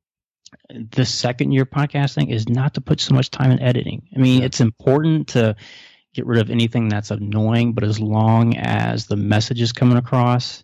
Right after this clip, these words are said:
Speaker 1: your listener, I don't think, is gonna beat you up because, oh, they may have heard the dogs bark or something like that. So the other shows,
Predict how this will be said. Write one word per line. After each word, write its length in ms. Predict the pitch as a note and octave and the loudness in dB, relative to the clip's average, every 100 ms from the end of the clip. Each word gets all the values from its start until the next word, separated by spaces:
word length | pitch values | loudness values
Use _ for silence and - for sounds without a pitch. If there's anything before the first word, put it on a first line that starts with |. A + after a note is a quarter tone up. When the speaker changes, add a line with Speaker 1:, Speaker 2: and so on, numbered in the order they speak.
| - | -6
Speaker 1:
your 160 | A2 | -2
listener, 420 | G#2+ A2 - A#2 | 0 0 0 0
I 80 | G#2+ | 0
don't 200 | G#2+ G#2+ | -2 -2
think, 220 | - A2 | 0 0
is 120 | G#2+ G#2+ | 0 -4
gonna 280 | - G#2 | -2 -2
beat 320 | G#2+ G#2+ G#2+ - | 0 -2 -2 0
you 100 | A2 | 0
up 100 | A#2 | 0
because, 520 | A#2 - G#2+ G2+ G#2 | -8 -2 -2 -2 -4
oh, 140 | A2 | -4
they 80 | G2+ | -4
may 180 | G2+ G#2 | -2 -2
have 120 | G2+ | -2
heard 260 | G#2 G2+ G#2 | -4 -8 -8
the 80 | G#2+ | -2
dogs 340 | G#2 G#2 G2+ | 0 0 -2
bark 260 | A2 A2 G#2+ | -2 -4 -2
or 60 | |
something 240 | - A2+ A#2 | -4 -4 -6
like 140 | A2+ | -4
that. 220 | A2+ - | -4 -4
So 200 | - A2+ - - - - | -2 -2 -2 -14 -14 0
the 140 | D3 | 2
other 160 | G3+ A#3+ | 4 2
shows, 640 | - E3+ E3+ E3 D#3+ | 2 4 4 4 0